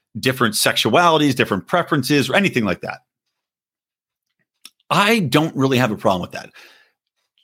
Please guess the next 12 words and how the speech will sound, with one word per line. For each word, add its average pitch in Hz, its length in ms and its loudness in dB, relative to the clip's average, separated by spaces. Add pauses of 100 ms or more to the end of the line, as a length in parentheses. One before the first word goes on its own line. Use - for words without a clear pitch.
(120)
Now, 147 420 0 (280)
would 151 360 2
I 139 220 4
rather 135 500 2
have 135 220 0
it 123 120 0
be 120 400 2
left 120 280 0
up 117 100 0
to 120 80 -2
the 110 60 4
private 107 560 0